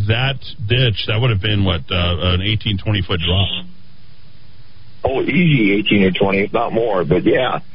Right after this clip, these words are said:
Speaker 2: that would have been easy. And, and what I was gonna elaborate on was the fact that, um, the, it's not showing up on A P D's homicide account,
Speaker 1: Right.
Speaker 2: and that is because the state police has taken over the investigation.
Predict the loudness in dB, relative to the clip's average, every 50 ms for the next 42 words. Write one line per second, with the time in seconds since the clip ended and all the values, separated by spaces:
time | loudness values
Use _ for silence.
0 | -8 -4 -2 0 2 2 2 2 2 2 2 2 2 2 0 0 0 0 0 0
1 | -2 -2 -4 -4 -4 -4 -8 -10 -10 -6 -2 0 0 0 0 0 0 0 0 2
2 | 2 2 2 2 0 -2 0 0 0 0 2 2 2 2 2 2 2 2 2 2
3 | 2 0 0 -2 -2 -4 -4 -4 -4 -2 -2 -2 -2 -2 -2 -2 0 0 0 -2
4 | -4 -8 -12 -12 -12 -12 -8 -4 -2 -2 -2 -2 -2 -4 -6 -8 -10 -10 -6 -6
5 | -6 -6 -4 -2 -2 0 0 0 0 -2 0 0 0 0 0 0 0 0 0 0
6 | 2 2 2 2 0 0 -2 -4 -4 -4 -2 -2 -2 -2 0 0 0 0 0 -2
7 | -2 0 0 0 0 0 0 0 0 0 0 -2 -2 0 0 0 0 0 -2 -2
8 | -2 -2 0 0 2 2 0 0 -2 -6 -8 -6 0 2 4 4 4 4 0 0
9 | -2 -2 -2 -2 -2 0 0 0 2 2 0 -2 -4 -8 -8 -4 -4 -2 -2 0
10 | 0 0 0 0 2 2 4 4 4 4 4 2 2 2 0 0 -2 -2 -8 -8
11 | -2 0 2 2 2 2 0 0 0 0 0 2 2 2 2 2 2 2 2 0
12 | 0 0 0 0 0 0 0 0 2 2 2 2 2 0 0 -2